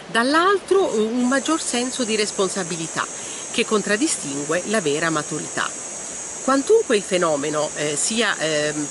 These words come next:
poco percepibile, eh, a partire dai trentacinque anni la vitalità del corpo fisico si riduce. Questo accade perché il processo di incarnazione ha raggiunto l'apice e ben presto inizierà il movimento di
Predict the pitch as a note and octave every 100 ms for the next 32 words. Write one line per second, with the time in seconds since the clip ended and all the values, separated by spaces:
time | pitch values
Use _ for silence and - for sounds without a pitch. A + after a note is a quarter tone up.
0 | - G#3 F3+ F3 D#3+ F3+ E3 C#3 C#3+ E3+
1 | D4 - - - - - F#3 F#3+ - -
2 | C4 - F#4+ B3+ G#3 G#3+ G#3 G#3 A#3+ A3+
3 | C#4 D4+ E4+ E4 B3 A3 A#3 B3+ B3+ B3+
4 | E3+ - - - - F#3+ F3+ G#3+ - D4
5 | - C#3+ - - F#3 - - F3 - E3
6 | F3 C3+ B2 - C#3+ - - - - -
7 | - - F4+ - E3 B2 C#3 D#3 B3 A#3+
8 | - B2+ G3 - A#3 D4 F#4 - F#3+ A3
9 | G#3 G3+ F#3+ F#3+ - F3+ D3+ D3+ G3+ -
10 | - - A3+ C#4+ D4+ F3+ E3 G#3 F#3 A#2+
11 | - E3 E3 E3 - - G3 C#4 D4+ G3
12 | B2+ - - - G3 G#3+ - E4+ B2+ -
13 | - - - G3 E3 G3+ B3 B2+ D#3+ F#3
14 | D#3